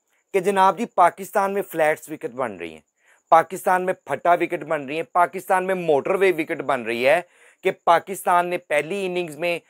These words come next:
आ, पाँच सौ छप्पन रन बनाए। और इससे पहले जब पाकिस्तान के अंदर टेस्ट मैचेस होते हैं तो उसमें पाकिस्तान बड़े-बड़े स्कोर करते हैं। तो ये इंग्लैंड ने क्या हाल कर दिया पाकिस्तान के बॉलर्स का?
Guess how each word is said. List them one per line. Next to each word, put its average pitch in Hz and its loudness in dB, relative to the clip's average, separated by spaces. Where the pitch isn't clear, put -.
आ, 156 4
पाँच 156 0
सौ 156 -8
छप्पन 147 -10
रन 127 -12
बनाए। 107 -12
और 151 6
इससे 165 -2
पहले 175 4
जब - -2
पाकिस्तान 165 0
के 165 -4
अंदर 151 -4
टेस्ट 165 -4
मैचेस 160 -6
होते 156 -4
हैं 151 -2
तो - -10
उसमें 185 -4
पाकिस्तान 147 -2
बड़े-बड़े 123 2
स्कोर 104 -10
करते 85 -18
हैं। 78 -20
तो 170 -2
ये 185 0
इंग्लैंड 196 2
ने 214 2
क्या 208 4
हाल 170 6
कर 156 -2
दिया 160 0
पाकिस्तान 131 -6
के 131 -8
बॉलर्स 104 -4
का? 98 -18